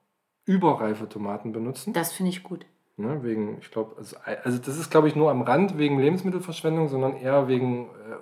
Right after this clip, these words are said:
Speaker 1: Unfallschutz. Also es, der Kodex besagt auch, man muss die Tomate vorher zerquetschen, wegen, weil es sonst
Speaker 2: Stimmt.
Speaker 1: böse Verletzungen gibt.
Speaker 2: Ey, stimmt, so eine harte
Speaker 1: Ja.
Speaker 2: Tomate ist schon übel, ist ja wie Kürbis.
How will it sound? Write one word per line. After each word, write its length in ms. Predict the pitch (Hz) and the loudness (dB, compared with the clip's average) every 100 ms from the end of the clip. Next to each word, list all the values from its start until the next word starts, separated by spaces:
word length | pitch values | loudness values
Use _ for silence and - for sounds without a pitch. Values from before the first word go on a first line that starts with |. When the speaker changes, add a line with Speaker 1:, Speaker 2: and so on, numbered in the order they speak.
| - - | -12 -6
Speaker 1:
Unfallschutz. 760 | 185 185 127 123 151 - - _ | -4 -2 -2 -2 -4 -4 -12 _
Also 120 | 120 117 - | -12 -12 -12
es, 60 | - | -6
der 120 | 117 | -4
Kodex 380 | - 151 160 - | 4 6 6 6
besagt 320 | 139 147 143 | 10 10 12
auch, 180 | 147 180 | 10 12
man 180 | 147 151 | 12 12
muss 180 | 165 - | 10 10
die 140 | 185 | 8
Tomate 480 | 156 160 143 170 151 | 10 10 12 10 6
vorher 320 | 170 147 151 | 6 8 8
zerquetschen, 640 | 147 123 123 139 - 101 - - - _ 120 | 6 0 0 0 -2 -12 -16 -20 -20 _ 8
wegen, 380 | 123 123 127 294 135 127 - | 10 12 8 6 -2 -8 0
weil 100 | 123 | 6
es 120 | 117 - | 6 6
sonst 200 | 127 123 - | 4 2 6
Speaker 2:
Stimmt. 140 | 131 135 | 10 10
Speaker 1:
böse 120 | 139 | 8
Verletzungen 560 | 127 123 123 117 107 | 6 4 4 0 -4
gibt. 120 | 101 95 | -4 -10
Speaker 2:
Ey, 120 | - | -10
stimmt, 380 | - - 202 185 | -10 -8 -10 -10
so 100 | 180 | -12
eine 180 | 165 175 | -14 -16
harte 140 | 180 _ - | -18 _ -16
Speaker 1:
Ja. 120 | 175 110 | -4 -2
Speaker 2:
Tomate 220 | 208 - | -2 -4
ist 180 | 160 - | -8 -8
schon 160 | 196 | -10
übel, 280 | - 185 175 | -8 -6 -6
ist 80 | 160 | -6
ja 140 | 170 165 | -6 -8
wie 80 | 160 | -10
Kürbis. 520 | - 202 190 165 | -2 0 2 -2